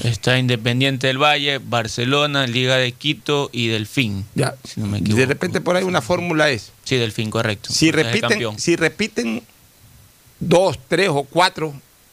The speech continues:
Speaker 2: de estos que están todavía en actividad, esos juegan la Copa Libertadores. Y si repiten dos y hay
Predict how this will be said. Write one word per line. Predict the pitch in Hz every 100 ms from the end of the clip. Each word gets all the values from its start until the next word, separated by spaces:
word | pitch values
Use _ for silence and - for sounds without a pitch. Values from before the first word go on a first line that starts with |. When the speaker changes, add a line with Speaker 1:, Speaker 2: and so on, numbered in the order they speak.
| _ _ _ -
Speaker 2:
de | 104 156
estos | 160 151
que |
están | 143 175 160
todavía | 156 160
en |
actividad, | 160 160 165 185 165 - -
esos | 156 165
juegan | 156 165
la | 156
Copa | 147 113
Libertadores. | 151 147 131 151 113 110
Y | - 127
si | 143 135
repiten | 135 - 202 180
dos | 185 160 - - _ _ - - - - -
y | 131
hay | 147 160 160 151 143 135 127 -